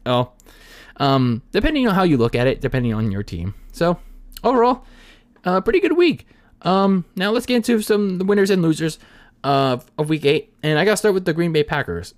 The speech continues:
Um, at least for now, <laughs> at least as I'm talking about it for right now. Um,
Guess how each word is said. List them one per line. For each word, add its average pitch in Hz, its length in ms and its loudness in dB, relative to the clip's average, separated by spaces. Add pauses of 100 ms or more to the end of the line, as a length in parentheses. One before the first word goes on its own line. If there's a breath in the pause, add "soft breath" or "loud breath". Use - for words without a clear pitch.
Um, 127 360 -2
at 151 100 0
least 294 180 0
for 285 100 -2
now, 214 460 2
<laughs> - 60 -2
at 277 100 4
least - 240 -6
as 190 180 -2
I'm 202 120 0
talking 214 280 0
about 143 220 2
it - 260 -8
for 165 140 -2
right 165 200 2
now. 139 340 0 (520 loud breath)
Um, 139 600 -2